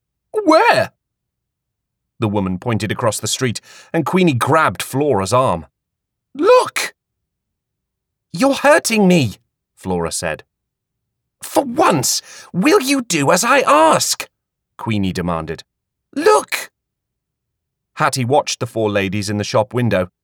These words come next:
leaning forward and peering out over the glove displays, confused about what was happening. "Oh my, oh my," Flora said, then gestured wildly for Hattie. "Come here!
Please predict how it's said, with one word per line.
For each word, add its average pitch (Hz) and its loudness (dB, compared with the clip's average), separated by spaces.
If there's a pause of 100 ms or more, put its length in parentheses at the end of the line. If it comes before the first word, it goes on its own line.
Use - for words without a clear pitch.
(400)
leaning 139 0
forward 110 -4
and 87 -6
peering 135 0
out 113 0
over 87 -2
the 90 -8
glove 107 -2
displays, 90 -4 (500)
confused 139 -6
about 92 -2
what 95 -6
was 95 -8
happening. 85 -8 (2250)
"Oh 233 0
my, 156 4
oh 220 4
my," 143 2 (600)
Flora 82 -4
said, 92 -2 (400)
then 123 2
gestured 135 -2
wildly 92 0
for 104 -2
Hattie. 104 -6 (800)
"Come 254 0
here! 190 0